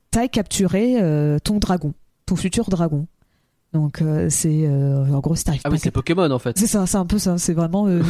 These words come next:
Speaker 2: <laughs>
Speaker 1: si t'arrives pas à capturer un dragon, bah, t'es, t'es banni de l'île. Et, euh,
Speaker 2: Ah oui, carrément.
Speaker 1: ouais, il me semble que c'est un bail comme ça. <laughs>
Speaker 2: Je déconne pas, les Vikings, euh.
Speaker 1: Et, euh, et donc, résultat, un peu par, euh, une série de mésaventures, euh,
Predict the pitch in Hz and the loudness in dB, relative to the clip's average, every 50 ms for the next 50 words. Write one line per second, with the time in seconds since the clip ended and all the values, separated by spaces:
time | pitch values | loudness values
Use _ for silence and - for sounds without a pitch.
0 | 131 123 - - - - - 185 165 - 208 190 - 190 - - 190 170 165 160 | 0 -2 -6 -8 -8 -4 -2 -2 0 0 0 0 0 -2 -2 -2 -2 0 0 0
1 | 147 147 147 139 165 190 220 208 165 - - 156 147 - 156 147 156 147 143 151 | 0 -2 0 0 -2 -2 0 -2 -2 -2 -2 -2 -2 -2 -2 -2 -2 -2 -4 -4
2 | 160 156 151 143 143 151 185 202 180 - _ - - - - - _ _ _ - | -4 -2 -2 -2 -2 -2 -2 -2 -4 -6 _ -18 -20 -20 -20 -20 _ _ _ -2
3 | 165 151 147 143 139 139 135 151 240 294 - 170 185 240 262 170 143 - 196 185 | 0 0 2 2 0 0 2 2 2 2 2 2 2 2 2 0 -2 -2 -2 -2
4 | 180 180 180 196 - 185 185 190 208 - 208 180 196 214 180 - - 196 - - | -2 -2 -2 -2 -2 -2 0 0 0 2 2 2 0 0 0 0 -2 -4 -4 -4
5 | - 240 247 - - 320 277 - - - - - 113 117 107 110 120 123 - 202 | -4 -2 -2 -2 -2 -4 -4 -4 -8 -16 -16 -16 -16 -16 -10 -8 -6 -2 -2 -2
6 | 226 - 160 135 127 120 123 120 - 123 120 120 117 110 110 110 113 120 - - | 0 0 0 0 0 -2 -4 -4 -2 -2 -2 -2 -2 -4 -4 -6 -6 -8 -6 -4
7 | - 196 196 185 180 180 160 156 160 156 160 160 165 175 - - 202 190 196 - | -2 0 0 2 2 2 2 2 2 0 0 0 0 0 0 0 0 0 -2 -2
8 | - 202 190 165 175 165 - 220 220 226 240 226 196 165 - 196 208 214 - 190 | 0 -2 -2 -2 -4 -4 -2 -2 0 0 0 0 0 0 0 0 -2 0 0 0
9 | 170 170 160 165 160 156 151 156 160 - - - - _ _ _ _ - - - | 0 0 0 0 0 0 0 0 -2 -4 -8 -14 -20 _ _ _ _ -14 -14 -12
10 | - - 170 - - - 240 208 220 233 226 220 196 202 190 185 180 175 175 175 | -8 -6 -4 -2 0 0 0 2 2 2 0 2 0 0 2 2 2 2 0 0
11 | 180 180 175 165 170 175 - - - 220 208 214 214 220 214 - 180 160 151 156 | 0 0 0 0 0 -2 -2 -2 0 0 2 2 2 0 0 0 0 0 0 0